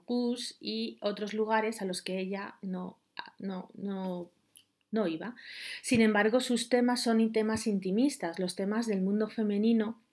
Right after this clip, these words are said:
de una casa burguesa, en donde representa a, a mujeres en las actividades propias de su clase, como son la lectura o también, eh, los paseos agradables al, al campo,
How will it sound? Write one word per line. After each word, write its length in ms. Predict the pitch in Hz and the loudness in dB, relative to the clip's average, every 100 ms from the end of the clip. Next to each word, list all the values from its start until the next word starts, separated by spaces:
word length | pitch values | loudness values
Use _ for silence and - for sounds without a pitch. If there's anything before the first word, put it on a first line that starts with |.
| _ - | _ -6
de 140 | 202 | -2
una 120 | 202 190 | -2 -2
casa 240 | 190 196 | -4 -4
burguesa, 640 | 175 170 208 220 - 214 - - - - | -4 -4 -2 -4 -4 -10 -12 -18 -18 -8
en 120 | 202 | 0
donde 220 | 202 196 185 | 2 4 2
representa 720 | 190 185 180 202 202 208 - | 2 0 0 0 0 -2 -4
a, 440 | 180 170 165 160 - _ | -8 -8 -12 -18 -20 _
a 120 | 190 | -4
mujeres 720 | 196 185 - 233 214 247 311 - - - - | -2 -2 0 0 2 0 -2 -8 -20 -12 -4
en 440 | 208 233 254 247 | 0 2 2 -2
las 240 | 196 185 185 | -4 -4 -4
actividades 580 | - 190 185 202 214 | -2 0 2 0 0
propias 720 | - 202 202 202 156 185 - - | -2 -2 -2 -2 -6 -6 -12 -8
de 140 | 185 | -8
su 160 | - 185 | -6 -4
clase, 540 | 170 175 - 262 - _ - - - _ _ | -4 -4 -6 -6 -8 _ -20 -20 -20 _ _
como 240 | 220 190 | -2 0
son 240 | 185 190 180 | 0 -2 -2
la 100 | 170 | -2
lectura 720 | 160 151 - 262 254 240 254 - _ | -4 -6 -4 0 2 2 2 -2 _
o 320 | 196 196 202 | 0 2 0
también, 640 | 214 196 196 196 196 226 226 | 0 -2 0 0 0 0 -2
eh, 500 | 190 185 180 175 - | -4 -4 -4 -6 -8
los 200 | 180 185 | -6 -6
paseos 840 | - 180 - 208 196 190 233 277 - | -6 -6 -4 -2 -2 -2 -4 -6 -8
agradables 800 | 185 185 190 190 185 180 180 180 | -6 -4 -4 -2 -2 -2 -4 -8
al, 320 | 170 165 - | -10 -10 -12
al 180 | 170 - | -14 -10
campo, 600 | 226 247 247 220 254 | -4 -4 -2 -2 -2